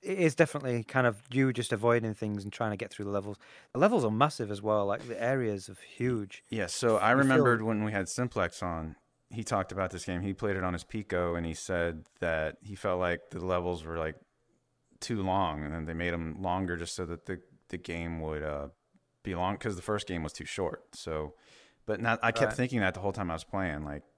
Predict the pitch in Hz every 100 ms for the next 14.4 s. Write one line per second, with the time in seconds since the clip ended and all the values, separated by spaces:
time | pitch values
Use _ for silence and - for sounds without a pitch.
0 | - 87 - 92 - 90 90 80 80 -
1 | _ _ _ _ _ _ _ _ 95 90
2 | 90 101 92 87 82 90 87 - 92 -
3 | 90 87 87 78 78 - 92 98 - -
4 | 87 85 - - - 90 78 76 - _
5 | _ _ _ _ _ _ _ - 92 208
6 | 185 135 127 110 110 127 160 151 147 -
7 | 98 90 95 76 78 - _ 123 95 104
8 | 120 123 - _ _ _ _ _ _ _
9 | _ _ 151 165 139 123 110 107 98 -
10 | 113 131 107 95 104 120 104 127 117 113
11 | 107 _ _ - 113 123 110 104 104 104
12 | 104 104 117 - - 104 101 98 98 _
13 | _ _ _ _ _ _ _ _ 104 101
14 | 98 98 98